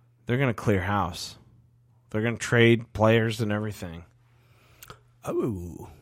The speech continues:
Speaker 2: now
Speaker 1: Yeah.
Speaker 2: that's kind of interesting.
Speaker 1: I might get eaten alive on this podcast for saying this, but I'm gonna do it. I wouldn't mind having Robbie Anderson on the Bears.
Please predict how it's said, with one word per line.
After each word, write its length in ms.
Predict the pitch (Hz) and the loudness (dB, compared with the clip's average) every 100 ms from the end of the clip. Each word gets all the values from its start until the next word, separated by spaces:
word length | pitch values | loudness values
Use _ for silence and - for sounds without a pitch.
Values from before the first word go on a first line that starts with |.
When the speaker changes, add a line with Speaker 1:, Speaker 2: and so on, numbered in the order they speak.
| - - | -20 -6
Speaker 2:
now 260 | 139 98 | -2 -2
Speaker 1:
Yeah. 400 | 104 104 110 208 330 | -2 -2 2 2 0
Speaker 2:
that's 140 | 92 | -4
kind 300 | - - 113 | -6 -2 0
of 120 | 98 95 | -2 -4
interesting. 680 | 92 95 92 - 107 160 - _ _ _ _ _ _ - _ _ _ _ _ _ _ _ _ _ _ _ _ _ _ _ _ _ _ _ _ - | -8 -8 -10 -6 -6 -6 -12 _ _ _ _ _ _ -20 _ _ _ _ _ _ _ _ _ _ _ _ _ _ _ _ _ _ _ _ _ -2
Speaker 1:
I 120 | 120 | 4
might 400 | 165 185 196 160 | 6 6 4 0
get 260 | 143 151 - | 4 4 2
eaten 260 | 113 127 139 | 2 2 4
alive 400 | 123 104 110 101 | 4 6 6 4
on 120 | 101 | 2
this 160 | 98 - | 0 0
podcast 580 | 98 92 - 87 92 | 2 2 2 0 0
for 120 | - 113 | -4 -6
saying 340 | - 87 82 | -2 -2 -2
this, 200 | 85 87 | -4 -4
but 180 | - 87 | -2 0
I'm 140 | 90 | 0
gonna 200 | 87 85 | -2 -4
do 260 | 82 82 78 | -4 -4 -2
it. 120 | - - - _ _ _ _ _ _ _ _ _ | -4 -12 -20 _ _ _ _ _ _ _ _ _
I 120 | 98 | 4
wouldn't 420 | 131 127 135 156 131 | 4 6 8 6 6
mind 260 | 131 131 | 4 6
having 260 | 127 131 131 | 6 4 4
Robbie 380 | 113 139 135 131 | 4 4 4 4
Anderson 420 | 156 135 - 101 | 2 -2 -2 -2
on 140 | 101 | 0
the 60 | 101 | -2
Bears. 540 | 107 143 92 85 - | -2 0 -2 -6 -10